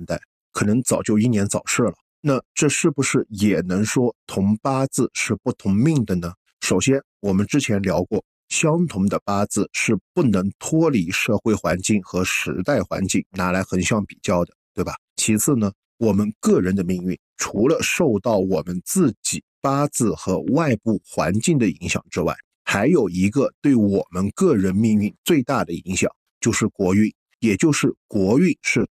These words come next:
大于人运的。当国运不好的时候，我们每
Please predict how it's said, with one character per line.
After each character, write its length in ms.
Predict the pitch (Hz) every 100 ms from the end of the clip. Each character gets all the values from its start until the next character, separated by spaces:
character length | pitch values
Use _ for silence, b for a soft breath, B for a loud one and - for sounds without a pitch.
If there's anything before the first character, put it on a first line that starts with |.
| _
大 340 | - 165 127 85
于 280 | 87 92 104
人 200 | 92 95 92
运 360 | 98 170 139 -
的。 120 | - _ _
当 200 | - 185
国 240 | 185 208 143
运 180 | 151 120
不 80 | -
好 220 | - - -
的 80 | 90
时 160 | -
候， 160 | 87 - _ _
我 140 | 117 107
们 180 | 117
每 180 | 139 117